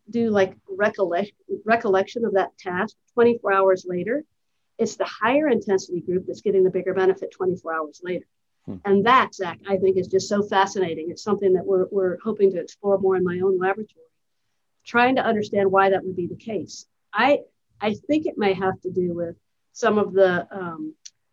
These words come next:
Speaker 1: changes that are happening internally in response to that high intensity exercise, having, like, a lingering long-term effect because they're helping with memory consolidation. And so we might not see it in the short term, but we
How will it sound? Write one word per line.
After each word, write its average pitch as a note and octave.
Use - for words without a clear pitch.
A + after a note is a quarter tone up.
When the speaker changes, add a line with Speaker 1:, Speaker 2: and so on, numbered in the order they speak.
Speaker 1:
changes A#3
that G3
are F#3+
happening F#3+
internally G#3
in E3+
response F#3+
to F#3+
that E3
high F#3+
intensity F3
exercise, F3
having, A#3+
like, F#3
a F3
lingering G3
long-term G3
effect G#3
because -
they're F3
helping F#3+
with F3
memory F#3
consolidation. F3
And G3
so G#3+
we G3+
might A3+
not A#3
see A#3+
it F3
in -
the -
short -
term, E3+
but G3
we G3+